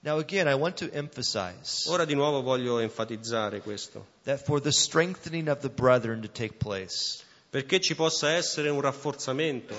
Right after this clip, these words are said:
Speaker 1: for the strengthening in your life,
Speaker 2: perché ci possa essere un, un rafforzamento nella tua vita,
Speaker 1: I believe that all of these elements need to be in action.
Speaker 2: credo che tutti questi elementi debbano essere in azione.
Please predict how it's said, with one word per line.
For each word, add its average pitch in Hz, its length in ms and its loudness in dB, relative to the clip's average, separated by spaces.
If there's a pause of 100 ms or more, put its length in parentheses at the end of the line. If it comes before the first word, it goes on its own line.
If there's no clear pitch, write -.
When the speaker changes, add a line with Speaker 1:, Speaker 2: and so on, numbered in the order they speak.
(240)
Speaker 1:
for 139 160 0
the 143 80 2
strengthening 185 640 4
in 156 140 0
your 147 180 2
life, 117 600 2
Speaker 2:
perché 123 200 -4
ci 160 120 -4
possa 165 320 2
essere 160 320 0
un, 151 200 -2
un 156 140 -4
rafforzamento 156 580 -2
nella 147 200 0
tua 190 240 -2
vita, 175 460 -8
Speaker 1:
I 147 100 0
believe 151 240 -2 (120)
that - 80 -6
all 156 480 4
of 131 200 -6
these 127 300 -4
elements 113 680 -2
need 120 560 -8
to 110 100 -12
be 104 320 -8 (200)
in 110 180 -14
action. 92 460 -10 (180)
Speaker 2:
credo 185 380 0
che 147 160 -2
tutti 208 240 -6
questi 185 320 -4
elementi 127 500 -4
debbano 127 480 -2
essere 117 720 -6
in 113 140 -8
azione. 95 500 -10